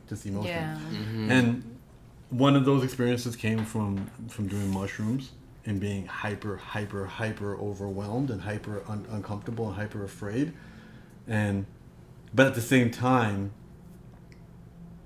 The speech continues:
Speaker 1: it was my first rodeo, so there was a consistent voice
Speaker 3: The
Speaker 1: that said
Speaker 3: defenseman. We call that the
Speaker 1: The
Speaker 3: defenseman.
Speaker 1: defenseman? He was just like, "Yo, dude, you're on mushrooms.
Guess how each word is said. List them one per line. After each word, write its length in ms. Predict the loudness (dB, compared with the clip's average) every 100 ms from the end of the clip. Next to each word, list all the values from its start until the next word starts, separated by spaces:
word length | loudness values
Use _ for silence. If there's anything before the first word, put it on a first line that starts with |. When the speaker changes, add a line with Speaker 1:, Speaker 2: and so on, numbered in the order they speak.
| -20 -4
Speaker 1:
it 40 | 0
was 180 | 2
my 120 | 2 0
first 300 | -2 -2 -2
rodeo, 520 | -2 0 0 0 -4 -6
so 120 | -4
there 160 | -2
was 240 | 0 0 0
a 100 | -2
consistent 720 | -2 -4 -2 0 0 0 -4 -2
voice 480 | -2 -2 -4 -6 -16 -20 -20 -20 -20 -20 -12
Speaker 3:
The 140 | 2 6
Speaker 1:
that 120 | 8
said 200 | 8 8
Speaker 3:
defenseman. 380 | 6 2 0 0
We 120 | -2
call 240 | 0 0 0
that 240 | 0 -2
the 80 | -2
Speaker 1:
The 80 | -2
Speaker 3:
defenseman. 180 | 0 0
Speaker 1:
defenseman? 400 | 2 2 2 0 -2
He 80 | 4
was 140 | 4
just 140 | 4 4
like, 280 | 4 4 4
"Yo, 340 | 6 6 4
dude, 340 | 0 0 0 -4 -14 -6
you're 120 | -2
on 140 | 0 0
mushrooms. 560 | -4 -6 -8 -10 -14